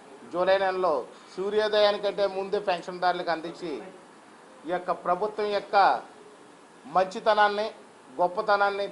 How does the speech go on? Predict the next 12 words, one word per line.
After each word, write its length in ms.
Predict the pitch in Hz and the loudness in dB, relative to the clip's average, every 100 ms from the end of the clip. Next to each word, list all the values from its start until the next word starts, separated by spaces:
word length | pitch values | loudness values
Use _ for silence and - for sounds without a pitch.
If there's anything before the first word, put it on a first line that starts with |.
| 190 | 0
చాటాము. 460 | 180 185 175 175 190 - - - - - - - 117 | 0 0 -2 -4 -10 -16 -20 -20 -20 -20 -20 -10 -4
అదేవిధంగా 600 | 151 202 202 202 202 196 190 | 0 0 -2 -4 -2 -4 -4
చూస్తే 380 | 185 202 202 208 - - - - - - 127 | -8 -6 -6 -8 -16 -20 -20 -20 -20 -14 -4
ఏదైతే 680 | 175 208 208 196 208 214 - - - - - - - - - - - - 151 | 0 2 0 0 -4 -4 -8 -20 -16 -16 -10 -8 -8 -12 -18 -20 -20 -18 -10
భూ 120 | 208 | -6
చట్టాన్ని 540 | 214 220 220 208 208 | -2 0 2 2 2
దాన్ని 260 | 190 190 190 | 4 4 2
తీసుకొచ్చారో, 640 | 190 196 190 190 175 196 - - - - - | -6 -8 -6 -2 -2 -2 -4 -18 -20 -20 -4
ల్యాండ్ 320 | 147 175 196 | 2 4 4
టైటిలింగ్ 420 | 196 190 190 196 | 2 0 -2 -2
యాక్ట్ 280 | 190 180 180 | 2 2 0
అని, 240 | 180 180 | -4 -4